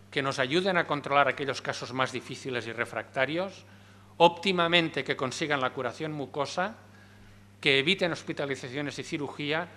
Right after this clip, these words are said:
y que sean fármacos seguros. Este es el fármaco ideal, esta es la definición del fármaco ideal, y el fármaco ideal no lo tenemos. Sí que es verdad que, eh,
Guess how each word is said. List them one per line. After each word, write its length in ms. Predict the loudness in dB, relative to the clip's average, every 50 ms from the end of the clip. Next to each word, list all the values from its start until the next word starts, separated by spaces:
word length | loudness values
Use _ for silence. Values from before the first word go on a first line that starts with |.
| -20 -20 -20 -20 -20 -12
y 100 | -10 -8
que 120 | -2 -2 -2
sean 300 | 0 2 4 4 4 2
fármacos 640 | 2 2 2 2 2 0 0 0 -4 -6 -6 -10 -16 -16
seguros. 600 | -12 -8 0 0 0 0 0 -2 -8 -10 -12 -16 -20 -20 -20 -20 -20 -20 -20 -20 -20 -20 -20 -20 -20 -20 -20 -20 -20 -20 -20 -8 2
Este 240 | 2 2 4 4 2
es 80 | 4
el 100 | 4 2
fármaco 420 | 4 6 6 6 6 4 2 0 -2
ideal, 440 | 0 2 4 6 6 6 6 2 -4
esta 180 | -8 -2 0 0
es 60 | 2
la 100 | 4 2
definición 460 | 2 2 -2 -2 -4 -2 -2 -2 0
del 120 | 2 0 0
fármaco 380 | 0 -4 -4 -4 -6 -4 -2
ideal, 400 | -2 0 2 4 4 4 4 0 -4 -12 -18 -20 -20 -20 -20 -20 -8 2
y 80 | 4
el 100 | 4 4
fármaco 380 | 6 6 6 6 6 4 4 4
ideal 500 | 2 4 6 8 8 8 8 6 4 0 -6 -16 -20 -20 -20 -20 -20 -16 -10
no 260 | -6 0 6 8 10
lo 140 | 10 8 8
tenemos. 600 | 6 2 -2 -2 -4 -6 -6 -8 -8 -10 -16 -20 -20 -20 -20 -20 -20 -20 -20 -20 -20 -20 -20 -20 -20 -20 -20 -20 -20 -20 -20 -20 -20 -20 -20 -10
Sí 260 | -8 -2 2 2 2
que 120 | 4 2 0
es 120 | 0 2
verdad 400 | 0 2 4 6 4 4 4 2
que, 460 | 2 4 4 4 2 -2 -10 -18 -14 -6
eh, 640 | -2 0 0 2 2 2 2 2 2 0 -2 -4